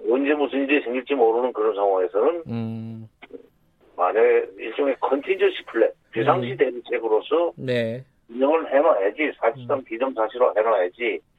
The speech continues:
Speaker 1: 그때 가서 일이 벌어진 뒤에 하려고 하다 보면 딴 일이 생기죠.
Speaker 2: 예.
Speaker 1: 그래서, 어, 김여정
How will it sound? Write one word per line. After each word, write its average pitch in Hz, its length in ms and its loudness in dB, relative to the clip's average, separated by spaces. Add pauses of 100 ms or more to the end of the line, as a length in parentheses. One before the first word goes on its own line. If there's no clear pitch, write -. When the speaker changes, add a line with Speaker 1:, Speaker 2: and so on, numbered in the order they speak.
(220)
Speaker 1:
그때 - 280 0
가서 131 440 2
일이 123 260 -6
벌어진 120 420 0
뒤에 127 140 2
하려고 110 320 2
하다 113 80 2
보면 110 420 -2 (320)
딴 - 160 2
일이 147 180 2
생기죠. 92 380 -6 (200)
Speaker 2:
예. 107 400 -4 (200)
Speaker 1:
그래서, 120 460 2 (720)
어, 95 340 0 (120)
김여정 95 1080 -4